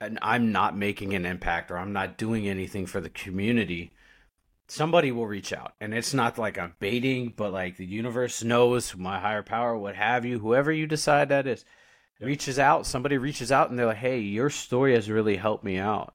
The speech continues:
Speaker 1: And, or, or what you're doing in the recovery community is really helping me out. It's keeping me sober or keeping me in the right mi-,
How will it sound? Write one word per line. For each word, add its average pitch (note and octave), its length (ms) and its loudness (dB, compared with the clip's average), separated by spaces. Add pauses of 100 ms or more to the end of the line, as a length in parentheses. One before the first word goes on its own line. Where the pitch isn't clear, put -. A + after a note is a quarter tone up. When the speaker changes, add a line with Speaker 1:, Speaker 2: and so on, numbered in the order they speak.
Speaker 1:
And, F#2+ 180 2
or, A2 240 4
or G#2 280 -4
what G#2+ 360 -2
you're B2+ 200 4
doing A#2 400 2
in G#2 160 -4
the G2+ 80 -6
recovery G2 520 -4
community G2 540 -2
is F2 160 -6
really G#2 240 -2
helping F#2+ 380 -2
me F#2+ 160 -2
out. F#2 240 0
It's - 100 -8
keeping G2+ 380 -2
me G#2 100 2
sober F#2 500 0
or E2 120 -8
keeping G#2+ 340 -4
me G2+ 80 0
in F#2+ 80 0
the F2+ 80 -2
right F2 180 0
mi-, F#2+ 300 -2